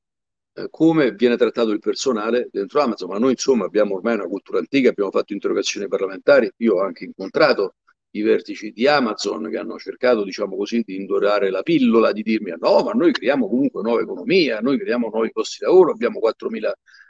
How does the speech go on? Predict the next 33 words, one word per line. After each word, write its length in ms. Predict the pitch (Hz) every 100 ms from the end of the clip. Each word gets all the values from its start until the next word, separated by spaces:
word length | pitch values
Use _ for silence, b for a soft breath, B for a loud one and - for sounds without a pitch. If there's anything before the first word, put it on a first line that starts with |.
| _
eh, 140 | 110 -
dipendenti 500 | 202 107 107 101 110
di 140 | 127
qua, 340 | - 165 110 - 98 107
mille 260 | 113 107
di, 160 | 151 233 -
di 140 | - 240
là". 260 | 165 131 - - _ _
E 120 | _ 95
il 100 | -
tema 240 | 160 120
è 40 |
che, 300 | - - - -
eh, 280 | 98 98 95
non 200 | 95 127
è 140 | 135 - _ _
la 200 | 87 87
quota 340 | 120 117 104
parte 540 | - 117 117 - - 92
di 280 | 98 117 117
dipendenti 680 | 92 - 95 104 120 117 98
che 140 | 95
vengono 480 | 92 120 113 107 104 -
introdotti 840 | - 98 - - 101 139 123 - 107
nella 280 | 117 117 104
catena 440 | 107 139 135 113
di 140 | 110
Amazon 560 | 123 117 110 - 110 104
che 120 | 101
può 180 | - 107
fare 180 | - 113
la 60 | 104
differenza. 600 | 101 - 104 95 -